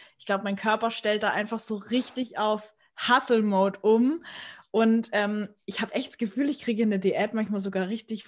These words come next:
viel gebacken, wo ich dann in der Off-Season manchmal eher so bin, so, ja,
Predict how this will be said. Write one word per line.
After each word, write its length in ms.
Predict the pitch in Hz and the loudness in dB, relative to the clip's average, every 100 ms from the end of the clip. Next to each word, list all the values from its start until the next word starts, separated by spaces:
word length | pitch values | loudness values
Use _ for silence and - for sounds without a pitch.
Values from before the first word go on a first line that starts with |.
| - - | -18 -6
viel 320 | 262 269 220 | -2 -2 -2
gebacken, 580 | 185 190 208 - 269 330 349 - | -4 0 -2 0 -4 -4 -8 -8
wo 240 | 196 208 | 0 2
ich 120 | 208 | 2
dann 180 | 214 208 | 0 -2
in 80 | 208 | 0
der 240 | 202 196 | 0 0
Off-Season 420 | 254 - 254 220 | -2 -4 -6 -4
manchmal 300 | 214 196 196 | -2 -2 -2
eher 140 | 165 202 | -2 -2
so 120 | 196 | -2
bin, 200 | 196 190 | -2 -2
so, 140 | 185 | -2
ja, 600 | 175 - 135 135 143 165 | -8 -10 -16 -12 -8 -8